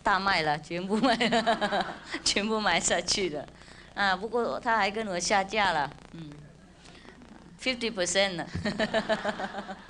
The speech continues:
我说：“这个连那免费送给我也不要了，哎，要fifty percent。”他说：“你不知道，古代的时候有一个更丑的，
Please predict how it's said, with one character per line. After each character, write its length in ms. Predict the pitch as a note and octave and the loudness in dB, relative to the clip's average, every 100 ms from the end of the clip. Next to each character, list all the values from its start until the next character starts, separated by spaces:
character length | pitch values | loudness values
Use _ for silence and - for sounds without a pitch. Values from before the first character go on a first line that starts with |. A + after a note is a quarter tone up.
| - - - - - - - - - - F4+ - - - - | -20 -20 -20 -12 -10 -8 -8 -6 -6 -6 -8 -14 -20 -20 -10
我 120 | - A#3+ | -2 2
说 120 | C#4+ | 2
：“这 140 | C#4 | 2
个 160 | C#4+ B3+ | 4 4
连 220 | A#3 B3+ | 6 6
那 200 | D#4 D4 | 6 6
免 280 | C#4 A#3+ C4+ | 6 4 4
费 180 | D4+ D4 | 4 4
送 220 | - D4 | 4 4
给 180 | B3 B3 | 4 4
我 260 | A#3 A3 | 4 4
也 120 | G#3+ A3 | 4 2
不 180 | A#3+ | 0
要 260 | D#4 D#4+ C#4 | 4 6 8
了， 340 | B3 A#3 A3 | 8 6 6
哎， 240 | A#3+ C#4 C4+ | 6 4 4
要 120 | C#4 | 4
fifty 380 | C#4+ C#4+ C#4 C#4 | 2 0 2 2
percent。” 480 | C4 B3+ C#4+ B3 - - - - - - - - - | 2 4 4 4 -2 -12 -20 -20 -20 -20 -20 -20 -8
他 120 | - | -2
说 220 | E3+ G3+ G3 | -2 -2 -2
：“你 140 | E3+ | -4
不 120 | D#3+ | -6
知 160 | G3+ G3 | -6 -4
道， 240 | G3+ F#3+ | 0 2
古 240 | F3 E3+ D#3+ | 0 -4 -2
代 200 | G#3 G3+ | 2 2
的 100 | F3 | 0
时 180 | E3 E3+ | -4 -4
候 80 | |
有 240 | D3+ D3+ D#3+ | -2 -2 -4
一 80 | F#3+ | -4
个 200 | G3 F#3+ | -4 -4
更 240 | G3+ G3 | -4 -4
丑 260 | G3 C#3+ D3+ | -2 -2 -2
的， 220 | D3+ | -6